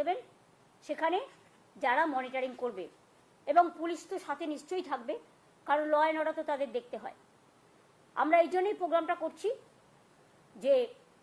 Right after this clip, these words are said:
ছোট সমস্যাও কিন্তু অনেক সময় মানুষ খুশি হয়, তাদের কথা কেউ শুনছে, তাদের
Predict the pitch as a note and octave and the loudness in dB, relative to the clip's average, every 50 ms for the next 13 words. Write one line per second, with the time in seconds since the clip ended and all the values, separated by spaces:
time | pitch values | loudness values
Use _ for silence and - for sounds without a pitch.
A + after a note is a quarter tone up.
0 | _ _ _ _ _ _ _ _ _ _ _ _ _ _ _ _ _ - - E4+ | _ _ _ _ _ _ _ _ _ _ _ _ _ _ _ _ _ 0 0 2
1 | D#4+ F#4+ G4+ G4 E4+ - - E4 E4 F4+ F4 - G4 F#4+ F#4 F4+ F4+ D#4 F4 D#4 | 4 6 4 4 4 0 -4 -4 -2 -2 -2 -2 -4 -4 -4 -4 -6 -4 -4 -4
2 | C#4+ C#4+ D4+ D4 - E4+ D4 C4+ G#3 G3 - - - _ - - - _ _ _ | -2 -4 -6 -8 -8 -6 -4 -4 -4 -6 -8 -12 -20 _ -20 -20 -20 _ _ _
3 | _ _ _ _ _ _ _ _ _ _ _ _ _ _ _ _ _ _ _ - | _ _ _ _ _ _ _ _ _ _ _ _ _ _ _ _ _ _ _ -20
4 | _ _ - _ _ _ _ - _ - - - C4 B3 C4+ C#4+ D4+ E4+ F4 - | _ _ -20 _ _ _ _ -20 _ -20 -20 -12 -6 -2 -2 0 0 0 -2 -4
5 | - - - - _ _ _ _ _ _ _ _ _ _ - _ _ _ _ _ | -8 -18 -20 -20 _ _ _ _ _ _ _ _ _ _ -20 _ _ _ _ _
6 | _ _ _ _ _ - - - E4 D4+ - F#4 D4 C#4 A3+ A3 A#3+ A4+ - - | _ _ _ _ _ -14 -10 -8 -6 -4 -2 -2 -2 0 -2 -4 -4 -8 -12 -20
7 | _ _ _ _ _ _ _ _ _ _ _ - - C#4+ C4+ D#4+ D#4+ D4+ D4+ C#4+ | _ _ _ _ _ _ _ _ _ _ _ -4 -4 -2 -2 -2 -4 -4 -4 -4
8 | D4+ D#4 D4+ E4 D4 - - C4+ A#3 G#3 - - F3 - - - _ _ _ - | -6 -6 -6 -6 -8 -8 -8 -12 -14 -14 -14 -16 -18 -18 -18 -20 _ _ _ -20
9 | _ _ _ _ _ _ _ _ _ _ _ _ _ _ _ _ _ _ _ _ | _ _ _ _ _ _ _ _ _ _ _ _ _ _ _ _ _ _ _ _
10 | _ _ _ _ _ _ _ _ _ _ _ _ _ _ _ _ _ _ _ _ | _ _ _ _ _ _ _ _ _ _ _ _ _ _ _ _ _ _ _ _
11 | _ _ _ _ _ _ - - C#4 C4+ D#4 | _ _ _ _ _ _ -4 -4 0 0 0